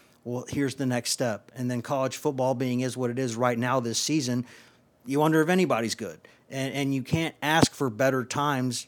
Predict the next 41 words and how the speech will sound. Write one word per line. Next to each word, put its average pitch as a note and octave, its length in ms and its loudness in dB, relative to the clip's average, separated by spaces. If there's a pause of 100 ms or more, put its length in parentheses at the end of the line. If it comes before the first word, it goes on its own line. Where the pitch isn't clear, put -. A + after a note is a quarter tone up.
(100)
to C#3+ 100 -2
go C3 280 2
to B2+ 160 -4
<laughs> - 0 -
Gainesville B2+ 520 0
or C3+ 80 4
Tuscaloosa. D#3 680 0 (200)
It's C3 160 -4
not F3+ 140 2
like D3+ 240 2
Tennessee's D3+ 480 -2 (440)
better F#3 300 2
than B2 200 0
these G#2 200 -2
teams, A2 340 -6 (240)
but C#3 120 2
it's C#3 180 0
like, C#3+ 300 2 (500)
when D#3 320 2
do F3 100 0
you D#3 200 -2
want C#3+ 280 2
them C#3 160 0
to C3 100 -6
be C3+ 160 2
more C3 200 2
beatable A#2+ 440 0
than A2+ 160 2
they A2+ 120 0
are A2 200 2
right G#2+ 200 -2
now? G2 180 -6
When A#2 200 -4
do C#3 80 -8
you D3+ 100 2
want C#3 220 -2
Florida B2+ 320 -2
to A#2+ 60 -4
be A#2+ 160 -2
more A2+ 200 0
beatable A2 600 -2